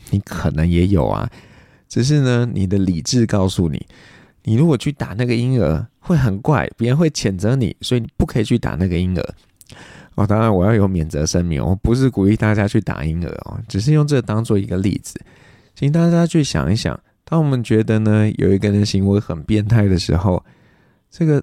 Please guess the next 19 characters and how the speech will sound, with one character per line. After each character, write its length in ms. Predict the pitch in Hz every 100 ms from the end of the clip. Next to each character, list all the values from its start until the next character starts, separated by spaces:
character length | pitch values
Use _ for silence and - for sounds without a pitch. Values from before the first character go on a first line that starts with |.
| -
到 120 | 180
底 140 | 143 95
是 160 | -
怎 140 | 110 85
么 100 | 87
一 60 |
回 200 | 104 69
事 240 | 71 - 78
啊？ 180 | - - - _ _ _ _ - -
他 120 | 156
是 220 | 151 160
真 300 | 139 - 143
的 80 | 160
很 180 | 127 85
怪 240 | - 120
吗？ 320 | 101 98 98 113
还 160 | -
是 180 | 92 127
说 320 | 123 113 110